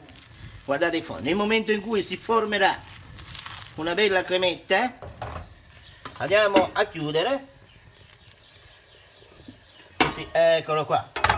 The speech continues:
Signore e signori, questo è il momento di inserire, guardate qua la sua cremettina come si sta formando bene. Guardate che bellezza, guardate che odori. Andiamo ad aggiungere un po' di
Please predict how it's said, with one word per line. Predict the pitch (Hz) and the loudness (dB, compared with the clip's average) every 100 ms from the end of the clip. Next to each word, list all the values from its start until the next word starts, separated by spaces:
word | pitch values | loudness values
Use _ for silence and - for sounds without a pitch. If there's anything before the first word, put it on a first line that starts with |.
| - - | -2 -6
Signore | 175 196 214 | -4 0 0
e | 196 | 0
signori, | - 233 247 226 | 0 2 2 2
questo | - 226 196 | -2 -2 -2
è | |
il | 185 | -2
momento | 226 208 190 185 202 | -2 -2 -2 -2 -2
di | 180 180 208 | -2 -6 -6
inserire, | 240 - 180 170 156 208 | -4 -2 -2 -2 -2 -2
guardate | 160 143 156 147 151 | -2 0 0 0 -2
qua | 151 | -2
la | 135 120 | -2 -4
sua | 165 | -10
cremettina | 156 139 127 - 147 120 | -10 -10 -12 -12 -10 -8
come | 135 143 117 | -6 -8 -8
si | |
sta | 110 156 | -10 -10
formando | - 113 131 127 | -8 -8 -6 -8
bene. | - 110 - - - - - - - | -10 -10 -10 -12 -12 -16 -16 -18 -10
Guardate | 123 131 160 147 | -6 -2 -2 -4
che | 135 | -4
bellezza, | 143 135 131 143 127 123 | -4 -4 -4 -4 -6 -6
guardate | 120 135 156 | -6 -4 -6
che | 123 151 | -6 -6
odori. | 139 135 85 80 - - - - - - 117 | -4 -6 -6 -10 -16 -18 -18 -20 -18 -12 -4
Andiamo | 139 190 190 | 0 4 4
ad | - | 4
aggiungere | 175 175 214 214 196 180 | 2 2 -4 -4 0 2
un | 170 | 2
po' | - | 0
di | 202 | -4